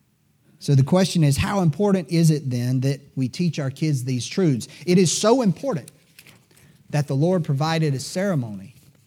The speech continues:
whereby we would have that opportunity. And we know that if your children are young and haven't been saved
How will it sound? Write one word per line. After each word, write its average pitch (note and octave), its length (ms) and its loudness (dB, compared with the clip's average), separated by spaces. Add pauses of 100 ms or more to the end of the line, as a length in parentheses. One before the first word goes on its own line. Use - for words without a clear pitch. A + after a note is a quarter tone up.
(240)
whereby C#3 480 0
we C#3 140 0
would B2 140 -4
have C#3+ 340 -6
that C#3 280 -4
opportunity. C3+ 840 -10 (1700)
And E3 200 4
we G#3 100 6
know G3+ 240 6
that F3 240 2 (380)
if C#3 100 -6
your E3+ 140 6
children F3 340 2
are D3+ 40 2
young D#3 280 2
and C3 80 -4
haven't D3+ 300 -2
been D3 180 0
saved D#3+ 640 -2